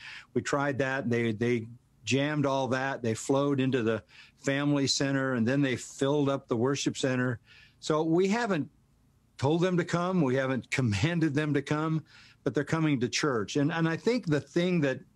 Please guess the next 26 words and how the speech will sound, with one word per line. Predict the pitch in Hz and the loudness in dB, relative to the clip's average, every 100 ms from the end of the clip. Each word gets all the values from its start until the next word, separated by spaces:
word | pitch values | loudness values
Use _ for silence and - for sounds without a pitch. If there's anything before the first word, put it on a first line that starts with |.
| - - _ - | -20 -20 _ -4
really | 143 160 208 202 151 | 0 2 4 4 2
altered | 139 - 175 180 175 143 | 0 0 0 0 0 0
everything | 135 147 139 123 113 | 2 0 0 0 2
was | 117 120 | 0 0
when | 147 143 | 0 2
they, | 135 127 127 - | 2 0 -2 -4
when | 139 143 151 | -2 0 2
they | 160 | 2
realized | 151 202 190 147 139 120 | 2 2 2 0 -2 -2
that | 139 - | -2 -2
the | |
death | 120 147 147 | -2 -2 0
rate | 127 120 | 0 0
was | 117 110 | 0 0
nothing | 131 139 120 | 0 0 0
like | 117 113 | 0 0
what | 127 120 | -2 0
they | 120 | 0
were | 113 | 0
gonna | 107 113 104 - _ _ _ _ - - - | 0 0 -2 -6 _ _ _ _ -20 -14 -4
think | 170 156 | -2 0
it | 135 | 0
was | 120 | 0
gonna | 117 113 | 0 0
be. | 104 113 | 0 0
And | 113 113 | 0 -2